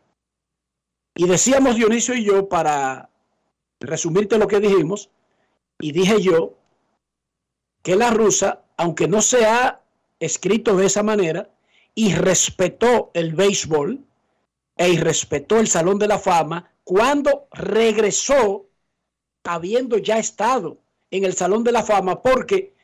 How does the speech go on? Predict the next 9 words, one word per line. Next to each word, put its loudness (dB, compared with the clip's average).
a -2
diferencia 2
de 2
los -2
jugadores -2
que -10
cinco -2
años -2
después -2